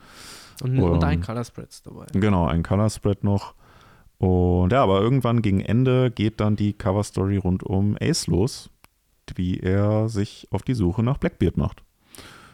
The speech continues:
Speaker 2: Und ja, so, ich glaube, es waren jetzt drei, äh, Cover, die man gesehen hat. So super viel ist halt noch nicht passiert, er ist halt in dieser einen Stadt.
Speaker 1: Hat Zeche geprellt.
Speaker 2: Genau, ich find's auch lustig, wie,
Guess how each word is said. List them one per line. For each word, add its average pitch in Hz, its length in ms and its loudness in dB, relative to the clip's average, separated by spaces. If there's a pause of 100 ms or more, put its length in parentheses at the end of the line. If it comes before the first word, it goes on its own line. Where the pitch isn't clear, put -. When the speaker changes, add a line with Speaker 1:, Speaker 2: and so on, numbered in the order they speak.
(120)
Speaker 2:
Und 98 720 2
ja, 87 200 4
so, 92 460 2
ich 95 100 -4
glaube, 110 160 2
es 95 100 -2
waren 98 160 2
jetzt - 300 -2
drei, 127 580 0 (760)
äh, 120 540 2 (680)
Cover, 113 340 2
die 110 100 2
man 110 200 4
gesehen 104 400 2
hat. 101 300 0 (380)
So - 120 -6
super 95 260 2
viel 92 140 0
ist 85 120 0
halt 85 100 -2
noch 82 100 0
nicht 90 180 0
passiert, 98 380 0
er 90 60 2
ist - 140 -4
halt 87 140 -2
in 87 80 0
dieser 80 220 -2
einen 82 180 -2
Stadt. - 360 -4 (440)
Speaker 1:
Hat 110 120 -10
Zeche 120 300 -2
geprellt. 110 520 -4 (440)
Speaker 2:
Genau, 98 600 2
ich - 120 -2
find's 101 180 2
auch 90 120 4
lustig, 101 400 0
wie, 92 380 4